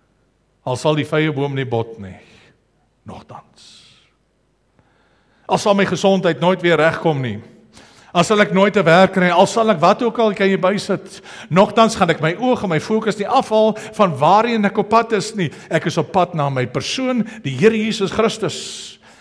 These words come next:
Hy is die koning van my lewe, hy is die verlosser van my lewe. Dis waaroor my lewe gaan. En my lewe, mense, al stap hierdie pad alleen, doen dit. Ek was 'n jong man, ek het net nou vir iemand vertel.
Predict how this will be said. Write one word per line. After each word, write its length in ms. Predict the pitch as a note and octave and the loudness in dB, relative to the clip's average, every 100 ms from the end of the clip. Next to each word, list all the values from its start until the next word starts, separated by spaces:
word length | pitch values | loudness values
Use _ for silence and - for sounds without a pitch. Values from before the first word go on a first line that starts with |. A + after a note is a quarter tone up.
| _ | _
Hy 80 | A#2 | -10
is 80 | G#2+ | -8
die 120 | A#2+ | -8
koning 320 | - C4+ C4 | -2 -2 0
van 140 | - F#3 | -2 -2
my 120 | D#3 | -2
lewe, 400 | C#3+ C#3 C3+ B2+ - - - | -2 -2 -2 -4 -8 -20 -14
hy 60 | |
is 60 | F#2+ | -12
die 120 | A#2 | -12
verlosser 420 | A#2+ B2+ - F3+ | -8 -6 -6 -6
van 180 | D3 D3+ | -12 -12
my 100 | C#3 | -10
lewe. 300 | C3 C3 B2+ - - _ | -6 -4 -6 -8 -18 _
Dis 180 | C#3+ C#3+ | -6 -4
waaroor 360 | C3 B2+ B2 A#2+ | -4 -4 -4 -6
my 120 | A2+ | -6
lewe 240 | A#2 A2 | -6 -8
gaan. 260 | G#2 C#3 A2 - _ _ _ _ _ _ _ _ _ _ _ _ _ _ _ _ _ _ _ _ _ _ - | -8 -12 -16 -20 _ _ _ _ _ _ _ _ _ _ _ _ _ _ _ _ _ _ _ _ _ _ -14
En 80 | |
my 80 | G#2 | -10
lewe, 240 | G2+ A2 B2+ | -8 -8 -8
mense, 260 | B2+ A#2+ | -10 -10
al 80 | A2 | -12
stap 280 | - C#3 - | -12 -12 -10
hierdie 220 | G#2+ G#2 | -12 -12
pad 480 | - G2+ - - - | -12 -12 -14 -20 -18
alleen, 520 | A2 F#2 A2 B2+ F2 - _ _ _ _ _ _ - | -16 -12 -10 -10 -12 -20 _ _ _ _ _ _ -20
doen 280 | F#2 F#2 | -18 -16
dit. 320 | F2+ F2+ _ _ _ _ _ _ | -18 -20 _ _ _ _ _ _
Ek 120 | A#2 | -10
was 140 | A#2+ G#2+ | -8 -6
'n 40 | |
jong 220 | A2+ B2 | -6 -6
man, 240 | A#2+ A#2+ B2 | -4 -4 -6
ek 80 | G#2+ | -10
het 120 | F#2+ | -8
net 200 | G2+ G#2 | -10 -8
nou 160 | A#2 | -10
vir 320 | G#2 - - B2+ | -10 -16 -18 -12
iemand 220 | G#2+ A2 | -10 -10
vertel. 500 | - - B2 A2 - | -10 -12 -12 -12 -18